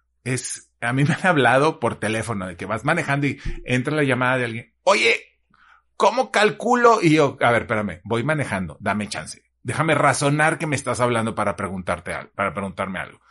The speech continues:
Oye, ahora sí. Oye, ¿cómo calculo el volumen de almacenamiento de una mitigación de impacto hidrológico?". "Mira, tienes que hacer esto, esto, esto, esto y esto".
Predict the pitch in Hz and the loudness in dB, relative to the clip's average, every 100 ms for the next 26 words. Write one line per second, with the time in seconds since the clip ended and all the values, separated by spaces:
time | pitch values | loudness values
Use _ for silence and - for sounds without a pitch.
0 | - - - 131 127 - 113 110 110 104 | -20 -20 -4 0 0 0 0 0 0 -4
1 | - _ - 147 156 147 175 208 202 180 | -6 _ -2 2 2 2 0 2 2 0
2 | 143 185 190 180 170 165 160 175 175 175 | 4 6 8 6 6 6 6 6 4 -2
3 | 170 156 151 135 147 147 156 160 147 165 | 0 0 0 -2 -2 -2 -2 -4 0 0
4 | 160 156 160 160 170 143 151 147 160 151 | 2 0 0 -2 -2 -2 0 0 0 0
5 | 165 147 156 139 165 160 143 113 104 101 | -2 0 0 0 -2 -2 -2 -2 -4 -4
6 | 127 117 127 117 110 135 143 - 143 - | -6 -6 -6 -6 -4 -2 -4 -6 -10 -10
7 | - 127 117 - 127 - 131 123 - 123 | -6 -4 -4 -6 -6 -2 -2 -4 -8 -8
8 | 131 127 131 107 - | -4 -4 -4 -8 -8